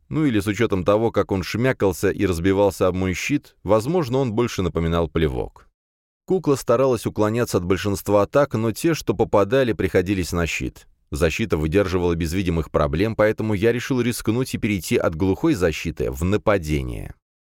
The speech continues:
Кувырок, рывок в сторону, еще один скачок и... Деревяшка буквально пролетела сквозь водного элементаля. Потом повторная атака и снова ничего. Гэм соперника просто пропускал мою куклу и все ее атаки сквозь себя,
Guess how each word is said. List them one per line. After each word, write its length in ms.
Кувырок, 640
рывок 320
в 40
сторону, 600
еще 340
один 220
скачок 480
и... 240
Деревяшка 500
буквально 460
пролетела 520
сквозь 300
водного 360
элементаля. 680
Потом 320
повторная 500
атака 300
и 60
снова 280
ничего. 520
Гэм 260
соперника 560
просто 340
пропускал 480
мою 220
куклу 460
и 80
все 180
ее 320
атаки 280
сквозь 360
себя, 460